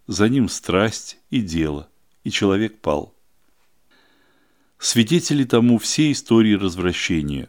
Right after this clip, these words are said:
равно как и свидетели того, сколь неизбежно и необходимо все то оставить. Суть все обратившиеся, которые бегут, всех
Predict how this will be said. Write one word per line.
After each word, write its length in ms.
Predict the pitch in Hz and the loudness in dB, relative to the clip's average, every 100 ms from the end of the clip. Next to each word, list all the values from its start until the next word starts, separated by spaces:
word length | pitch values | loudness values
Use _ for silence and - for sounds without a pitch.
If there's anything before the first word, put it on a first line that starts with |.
| - | -4
равно 380 | 101 110 110 | -2 0 -2
как 400 | 101 98 92 - _ _ _ | -2 -2 -2 -4 _ _ _
и 80 | 95 | -8
свидетели 640 | - 95 92 85 92 82 | -4 -2 -2 -4 -4 -4
того, 520 | - 82 73 104 120 _ _ _ _ _ - - - | -2 -4 -2 -4 -6 _ _ _ _ _ -20 -20 -18
сколь 360 | - - 110 101 | -12 2 4 6
неизбежно 640 | 101 98 76 110 131 123 | 6 4 2 2 2 2
и 160 | 127 123 | 2 2
необходимо 720 | 110 110 - 110 104 82 76 | 2 0 0 -2 0 -4 -4
все 240 | - - | -6 -4
то 180 | - 90 | -2 -2
оставить. 800 | 80 - - 104 117 80 - - _ _ _ _ _ _ - - - _ | -2 -4 -2 -2 0 -4 -10 -20 _ _ _ _ _ _ -20 -20 -20 _
Суть 520 | - - 127 127 - _ _ - | -8 2 2 2 -4 _ _ -10
все 340 | - 123 131 | -2 2 2
обратившиеся, 1000 | - 107 101 92 - 135 - 87 76 85 | 2 2 2 2 -2 -4 -2 -2 -2 -6
которые 380 | 87 - 82 82 | -6 -4 -4 -4
бегут, 560 | 76 78 87 113 - _ _ _ _ _ _ _ | -4 -4 -2 -2 -6 _ _ _ _ _ _ _
всех 500 | - - 110 131 - | -10 -4 2 0 0